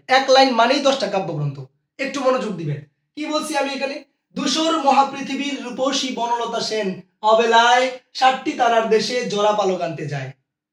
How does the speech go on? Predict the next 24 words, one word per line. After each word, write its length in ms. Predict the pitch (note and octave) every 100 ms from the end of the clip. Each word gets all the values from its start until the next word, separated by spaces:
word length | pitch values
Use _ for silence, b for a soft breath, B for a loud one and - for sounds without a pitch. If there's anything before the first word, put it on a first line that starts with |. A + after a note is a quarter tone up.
| -
কি 60 | C4+
সুন্দর 320 | D#4 C#4 G3+
লাইন, 240 | E3+ C#3+ C3+ _
দেখেন 200 | G#3+ C4
ভালো 180 | B3+ B3+
করে। 140 | C4 E4 - _ -
"ধূসর 460 | C4 C4+ D4+ D4 B3
মহাপৃথিবীর 760 | B3 B3 A#3+ G3+ B3+ C4+ C#4 C#4 - -
রূপসী 500 | F#3 B3+ C4+ C#4 C#4
বনলতা 480 | A3+ B3 C4+ C4 A#3+
সেন 480 | - B3 C4+ C4+ - - -
অবেলায় 580 | A#3+ B3 B3+ B3 B3+ - - -
ষাটটি 340 | C4+ C4+ D4
তারার 380 | D4 B3 A#3 G#3+
দেশে 220 | G#3+ G3+
জোড়া 200 | G3 G#3
পালক 220 | G3+ F#3+
আনতে 260 | F3 E3+ E3+
যায়।" 220 | D3 C#3 - _
একটা 280 | G#3+ G#3+ B3
লাইন 440 | A3+ A#3 C4 C#4 - -
জীবন 240 | G3+ B3
দশে 200 | A3 G3
কাব্যগ্রন্থ 440 | G3 F#3 F3 E3+